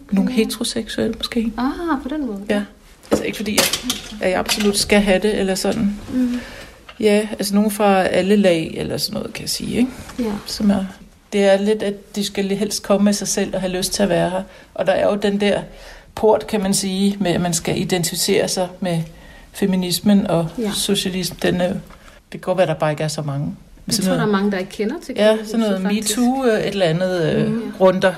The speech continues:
Speaker 2: eller sådan
Speaker 1: Ja.
Speaker 2: noget, må de endelig gerne for min skyld holde herinde, ikke?
Speaker 1: Ja.
Speaker 2: Ja.
Speaker 1: Så nogle flere grupper,
Speaker 2: Ja,
Speaker 1: og
Speaker 2: sådan nogle rabiate, øhm, feminister.
Speaker 1: Ja.
Speaker 2: I hvert fald sætte pris på, øh, skal vi så sige, hvis der altid var plads til mig selv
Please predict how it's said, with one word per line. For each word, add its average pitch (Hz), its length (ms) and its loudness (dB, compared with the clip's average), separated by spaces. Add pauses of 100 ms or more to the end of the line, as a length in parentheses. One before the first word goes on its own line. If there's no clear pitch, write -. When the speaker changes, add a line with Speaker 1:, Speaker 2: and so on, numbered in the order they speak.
(160)
Speaker 2:
eller 185 160 -4
sådan 185 160 -2
Speaker 1:
Ja. 185 60 0
Speaker 2:
noget, 180 140 0
må 180 80 -4
de 175 100 -2
endelig 196 340 0
gerne 175 240 0
for - 100 -10
min 185 200 -4
skyld 170 260 -4
holde 170 240 0
herinde, 185 500 0
ikke? 233 280 0
Speaker 1:
Ja. 233 100 0 (200)
Speaker 2:
Ja. - 120 0
Speaker 1:
Så 247 60 0
nogle 214 160 2
flere 247 260 2
grupper, 247 580 -4 (100)
Speaker 2:
Ja, - 100 2
Speaker 1:
og 208 60 0
Speaker 2:
sådan 226 160 0
nogle 240 280 4 (140)
rabiate, 208 500 2
øhm, 202 480 2 (480)
feminister. 190 600 2 (440)
Speaker 1:
Ja. 240 100 -2 (760)
Speaker 2:
I 175 40 -6
hvert 190 220 2
fald 233 240 -2 (540)
sætte 202 260 -2
pris 302 300 0
på, 196 500 2
øh, 170 480 0
skal - 260 -2
vi 185 60 -2
så 180 160 -2
sige, 190 260 0
hvis 180 160 -2
der 180 120 -2
altid 170 300 0
var 175 60 -2
plads 165 260 -2
til - 160 -6
mig 160 80 0
selv - 260 -2